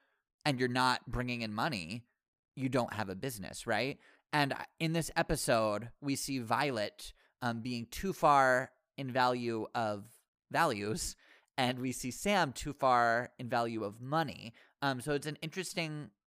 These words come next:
interesting thing to look at, that neither of them seem to understand the balance here.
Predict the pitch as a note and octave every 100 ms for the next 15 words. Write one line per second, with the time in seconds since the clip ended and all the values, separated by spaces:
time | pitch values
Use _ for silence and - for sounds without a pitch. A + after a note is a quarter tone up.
0 | _ D3 E3 - E3+ D3 C#3+ B2 B2 A2+
1 | - C#3+ C#3 C#3+ C3 E3+ F3+ C#3 D3 C#3
2 | - C#3 A#2+ C3+ A2+ A2 _ - _ _
3 | - D3+ D#3 D3 D3+ C#3+ A2+ B2 D3+ A2+
4 | - F#2 -